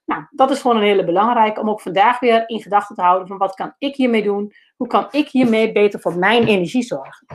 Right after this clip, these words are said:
En het leuke is, als jij beter voor jouw energie zorgt, dan zorg je, dan verandert de wereld van jou en dan verandert de wereld van anderen vanzelf mee. En dus jouw verantwoordelijkheid is jouw energie.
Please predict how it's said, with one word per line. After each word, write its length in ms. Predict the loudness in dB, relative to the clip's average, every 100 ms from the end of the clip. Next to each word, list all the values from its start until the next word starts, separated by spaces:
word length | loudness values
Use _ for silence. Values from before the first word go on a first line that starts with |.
| -20 _
En 120 | -2
het 100 | 2
leuke 300 | 4 4 4
is, 140 | -2 -2
als 160 | -4
jij 280 | 2 4 4
beter 280 | 4 4 2
voor 120 | -10
jouw 300 | -2 2 2
energie 340 | 2 -2 -2 -2
zorgt, 440 | -2 -2 -6 _ _ _ _ -6
dan 120 | 0
zorg 240 | 2 0
je, 280 | -4 -10 -4
dan 180 | -2 -2
verandert 320 | 0 -2 -2
de 80 | -4
wereld 320 | 2 2 0
van 140 | -4 0
jou 340 | 2 2 0 -8 _ -4
en 80 | -2
dan 140 | 0
verandert 320 | 2 2 0
de 80 | -2
wereld 240 | -2 -2 -4
van 120 | -4
anderen 320 | -4 -4 -8
vanzelf 560 | _ -6 -2 0 0 -2
mee. 340 | -4 -6 -8 _ _ -8
En 100 | -6
dus 120 | 2
jouw 220 | 2 2
verantwoordelijkheid 800 | 0 -4 -2 -4 -2 -2 -2 -4
is 120 | -8
jouw 260 | -2 0 0
energie. 400 | -4 -8 -12